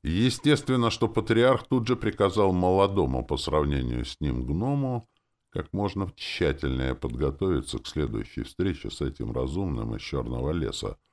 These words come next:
а также изготовить всё то, что тот заказал — К тому же, хотя и они и не собирались говорить этому пареньку об истинной стоимости, обнаруженной им где-то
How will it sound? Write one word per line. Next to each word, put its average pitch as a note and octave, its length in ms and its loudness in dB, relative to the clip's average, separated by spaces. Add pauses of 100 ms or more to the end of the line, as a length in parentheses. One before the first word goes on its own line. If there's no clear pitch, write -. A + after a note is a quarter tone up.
(560)
а G#2+ 120 2
также D3+ 460 4
изготовить A2 600 4
всё G2 200 2
то, - 160 2
что C#3 200 -2
тот E2+ 240 0
заказал — E2 680 0 (680)
К - 80 -20
тому F#2 300 0
же, D#2 120 -2
хотя D#2 460 0
и D2 60 2
они D#2 320 0
и D2+ 120 0
не E2 160 -2
собирались E2+ 720 -2
говорить A#1+ 540 -2
этому A1 360 -6
пареньку C2 540 -4
об C#2+ 240 -2
истинной A#1 440 -6
стоимости, G#1+ 640 -6
обнаруженной A1+ 800 -4
им C#2 140 -2
где-то A1+ 380 -6